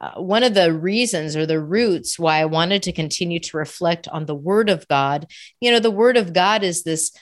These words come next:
listening to God's Word to us, this conversation, this desire, this life, this truth that the Lord reveals to us in His Word.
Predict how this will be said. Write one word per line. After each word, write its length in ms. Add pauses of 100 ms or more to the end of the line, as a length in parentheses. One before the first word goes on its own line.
(100)
listening 600
to 100
God's 340
Word 420
to 280
us, 300
this 260
conversation, 1200 (260)
this 320 (160)
desire, 840
this 400 (180)
life, 720 (220)
this 300
truth 580
that 240
the 80
Lord 300
reveals 560
to 180
us 220
in 80
His 320
Word. 440